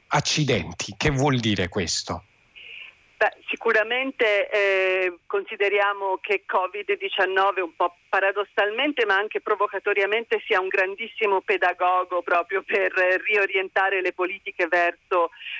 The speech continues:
Speaker 2: uno sviluppo umano, uno sviluppo che metta al centro i diritti, i diritti umani e i diritti del pianeta e, e proprio per questo, eh, ci dà grandissime opportunità di, di riflessione sulle politiche attualmente in corso e su-,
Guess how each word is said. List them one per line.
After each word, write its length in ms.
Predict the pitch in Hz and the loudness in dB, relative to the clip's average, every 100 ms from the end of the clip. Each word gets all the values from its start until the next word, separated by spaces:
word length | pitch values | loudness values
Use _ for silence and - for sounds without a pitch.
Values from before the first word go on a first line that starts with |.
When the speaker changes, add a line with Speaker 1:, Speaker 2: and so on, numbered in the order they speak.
| - | -10
Speaker 2:
uno 240 | 208 208 196 | -2 0 0
sviluppo 760 | - 202 202 226 - 202 180 - | 0 0 2 0 0 2 2 -2
umano, 500 | 196 190 196 202 196 | -2 2 2 2 0
uno 140 | 196 | -2
sviluppo 340 | 185 208 233 202 | -4 -6 -4 -2
che 120 | 196 | 0
metta 320 | 185 185 - | 0 0 0
al 100 | 180 | -2
centro 640 | - 208 190 190 185 180 180 - | 0 0 0 -2 0 0 0 -8
i 120 | 196 | -4
diritti, 440 | 190 196 254 - | -2 -2 -2 -4
i 40 | 175 | -2
diritti 380 | 180 185 - | 0 0 0
umani 220 | 185 214 220 | 0 2 0
e 40 | |
i 40 | |
diritti 380 | 196 180 185 - | -2 -6 -4 -2
del 180 | 170 165 | -2 0
pianeta 640 | 196 185 175 165 - 240 262 - - - | 0 2 2 0 0 0 -2 -8 -8 -4
e, 240 | - 240 - | 0 0 0
e 180 | 208 190 | -2 0
proprio 480 | 240 240 208 190 180 | 0 2 2 2 0
per 180 | 185 - | -4 0
questo, 680 | 240 254 - 202 180 175 - | -2 -2 -2 0 2 0 -2
eh, 160 | 185 | -4
ci 160 | - - | -4 -2
dà 200 | 185 180 | 0 0
grandissime 600 | 180 180 190 - - 220 | 0 -2 -2 -6 -2 2
opportunità 800 | 185 - 180 - 190 180 196 214 196 | 2 2 -4 -2 -2 2 4 2 0
di, 240 | 180 - | -10 -8
di 100 | - | -8
riflessione 580 | 349 - 254 - 247 247 | -8 -6 -6 0 0 0
sulle 240 | - 180 | 0 0
politiche 640 | 185 190 202 185 185 175 170 | 0 -2 -4 -2 2 4 4
attualmente 600 | 180 175 175 175 190 196 | 0 -2 -2 0 0 0
in 100 | 180 | -2
corso 340 | 180 220 269 202 | 2 0 2 -4
e 60 | |
su-, 120 | - | -4